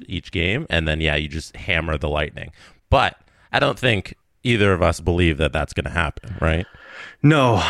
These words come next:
Speaker 2: I think it's gonna end in five. I hope it ends in five. I was looking at flights this morning to Denver. I was like, "How can I get to game five?" And then, um, the cheapest round trip from Toronto is nine hundred dollars. And I was like,
Speaker 1: What?
Speaker 2: "Oh,"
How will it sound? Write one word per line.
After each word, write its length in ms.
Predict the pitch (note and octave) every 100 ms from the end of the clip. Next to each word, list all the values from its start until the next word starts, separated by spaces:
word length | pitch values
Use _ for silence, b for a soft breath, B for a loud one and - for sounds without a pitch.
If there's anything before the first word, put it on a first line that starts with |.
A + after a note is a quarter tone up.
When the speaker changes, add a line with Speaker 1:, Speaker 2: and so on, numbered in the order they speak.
| B2+
Speaker 2:
I 140 | B2 B2
think 220 | D3+ D3
it's 140 | C#3+
gonna 140 | D3 C3
end 160 | C3
in 80 | A#2+
five. 420 | - G#2+ A2 C3
I 80 | G#2
hope 220 | G2+ A#2
it 60 | B2
ends 140 | A#2+
in 80 | A#2+
five. 340 | A2+ A#2 C3+
I 40 | A#2
was 120 | G#2
looking 160 | B2+ B2+
at 120 | G2+
flights 340 | - A#2 B2
this 200 | B2 -
morning 340 | A2 A#2+ A#2+ A2
to 100 | G#2+
Denver. 300 | G#2+ B2 G#2+
I 60 |
was 100 | G#2
like, 120 | G2+ -
"How 160 | A#2+
can 120 | C3
I 40 | D#3+
get 180 | C3 B2+
to 80 |
game 280 | A#2 A2 G#2+
five?" 420 | G#2 A2 G#2+ G2+ G2+
And 140 | G#2+
then, 220 | A2 G#2+ -
um, 80 | A#2
the 140 | A#2 A#2
cheapest 440 | - E3 F#3+ -
round 340 | B2 A#2+ C#3
trip 200 | B2+ D3
from 140 | - A#2+
Toronto 240 | - B2
is 100 | G#2
nine 380 | G2+ G#2 A2 A#2+
hundred 380 | G#2+ A#2 A2 G2
dollars. 420 | G2 G2+ G2 G#2+
And 100 | G#2+
I 60 | G#2
was 160 | G2+
like, 120 | G#2+ A#4+
Speaker 1:
What? 20 |
Speaker 2:
"Oh," 220 | A2 G#2+